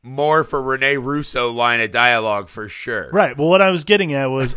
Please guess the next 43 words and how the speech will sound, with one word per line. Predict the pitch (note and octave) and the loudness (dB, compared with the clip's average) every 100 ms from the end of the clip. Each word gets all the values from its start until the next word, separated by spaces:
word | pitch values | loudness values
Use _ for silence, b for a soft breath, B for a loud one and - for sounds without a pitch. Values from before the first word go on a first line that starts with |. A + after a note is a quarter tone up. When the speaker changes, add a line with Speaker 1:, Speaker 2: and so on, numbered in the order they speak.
| - | 0
Speaker 2:
on | F3+ | 0
the | F3+ | 0
other | D#3+ F3+ E3+ | -2 0 0
<laughs> | - | 0
side | E3+ G3 | 0 0
of | D3+ | 0
that, | C3+ B2+ A#2+ | -2 -4 -4
when | B2+ | -6
you | C3 B2+ | -6 -6
sit, | - F3 - | -6 -8 -6
when | E3+ | -6
you, | F#3 F3+ | -4 -2
when | E3 | 0
you | F3 E3 | 0 0
ask | D3+ D3+ D3 C#3+ | 2 2 0 -4
an | |
artist, | B2+ A#2+ F#2+ - A#2 | -4 -4 -6 -10 -8
like, | G#2+ G#2 | -8 -10
"Explain | - - B2 A#2 | -10 -8 -6 -6
your | A2+ A2 | -10 -12
art." | G#2 F#2 _ - _ _ _ _ _ - | -14 -16 _ -20 _ _ _ _ _ -10
When | C3 | -6
you're | C3+ | -2
asking | D3+ G#3 - D#3+ | 0 0 -2 -6
someone | D3+ D3 | -6 -4
to | |
explain | C3 C#3+ C3 | -6 -6 -6
their | B2+ | -4
art, | B2 | -4
that | C3 - | -6 -6
seems | D3+ C3 | -8 -8
rude | C3 G3 E3 | -8 -6 -6
and | G#2+ G#2 | -8 -12
seems | B2+ A#2+ | -12 -10
like, | A#2 | -12
"Why | A2 B2+ D3 | -8 -4 -2
would | D3+ | -2
I | C#3+ | -4
have | C#3 | -4
to | B2 | -8
explain | A2+ - C#3 C#3+ C3+ | -12 -12 -10 -8 -10
my | A#2+ A#2+ | -10 -6
art?" | B2+ B2+ | -6 -6